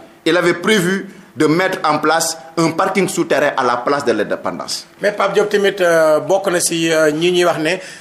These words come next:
Speaker 2: bu Dakar pëccëxoo, euh, insalubrité bi, euh, fu neex am marchand ambulant lal, euh, biir ville bi Dakar, Pape Diop bokk na si, euh, ñi ko encouragé.
Speaker 1: C'est faux.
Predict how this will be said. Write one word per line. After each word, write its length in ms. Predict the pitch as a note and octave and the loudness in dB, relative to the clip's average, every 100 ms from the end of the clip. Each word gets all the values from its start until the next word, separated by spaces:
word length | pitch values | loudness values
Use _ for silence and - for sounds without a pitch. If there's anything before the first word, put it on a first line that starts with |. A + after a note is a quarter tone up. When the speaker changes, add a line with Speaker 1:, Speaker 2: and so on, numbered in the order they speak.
| - - | -20 -20
Speaker 2:
bu 400 | - - D3 F#3 | -18 -4 0 0
Dakar 500 | F3+ F#3+ F3 D#3+ - | 0 0 0 -2 0
pëccëxoo, 720 | F#3 F#3 - F3 F3+ F#3 F#3 F#3 - - | 0 0 0 2 4 4 2 0 -16 -8
euh, 320 | C#3 D3 D3 D3 - | -2 2 2 -2 -2
insalubrité 720 | F#3 F#3 F#3 E3+ D#3+ F3 F3 | -2 0 0 0 0 2 0
bi, 300 | D#3+ F#3+ G#3 G#3 - - | 0 0 -2 -6 -10 0
euh, 240 | D#3+ D#3+ | 2 4
fu 140 | D#3 F#3+ | 2 2
neex 180 | F#3+ F#3 D#3+ | 2 0 -2
am 120 | E3+ | 0
marchand 260 | E3+ D#3 F3 D3+ | 0 0 -2 -2
ambulant 300 | D#3+ D#3 D#3 | 0 0 0
lal, 340 | D#3 F3 F#3+ G3 - - | 0 2 0 -2 -10 -6
euh, 260 | D3 D#3 D3+ | 0 2 2
biir 240 | C#3 F#3+ | 2 0
ville 280 | F3 C#3+ F3+ | 2 2 0
bi 160 | C#3+ E3 | 0 -2
Dakar, 460 | D3+ D#3 F3 E3+ - | -2 0 0 0 -2
Pape 200 | - F#3 | 0 2
Diop 120 | F#3 D3+ | 2 2
bokk 220 | G#3 G3 | 0 0
na 80 | E3 | -4
si, 340 | D3+ D#3+ D3+ | -2 -4 -2
euh, 400 | C#3 C#3 C#3 C3 C3 B2 B2 | 0 2 2 0 -4 -10 -8
ñi 160 | C#3+ D#3+ | -6 -2
ko 80 | |
encouragé. 440 | D#3 D#3 C#3 A#2 - | 0 0 -2 -2 -2
Speaker 1:
C'est 180 | - C#3+ | 0 2
faux. 460 | - G3 D3+ - | 4 2 2 -2